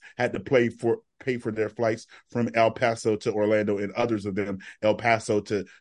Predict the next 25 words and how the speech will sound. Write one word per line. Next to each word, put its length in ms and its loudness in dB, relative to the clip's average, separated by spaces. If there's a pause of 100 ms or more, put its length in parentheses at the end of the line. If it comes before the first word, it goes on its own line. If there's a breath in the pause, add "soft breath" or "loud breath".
to 120 -4
Tampa. 480 -2 (120)
So 160 0
we 260 4
paid 320 2
those 200 2
flights, 500 -10 (340 soft breath)
um, 440 -2
for 220 0
them. 220 0
And 160 -4
that's 200 0
happens 360 -6
for 160 -4
a 40 -4
lot 180 -2
of 100 -6
people 300 -6 (180 loud breath)
where 160 0
their 160 2
families, 440 -2
like, 120 -2
once 220 -4
you 100 -6
get 260 0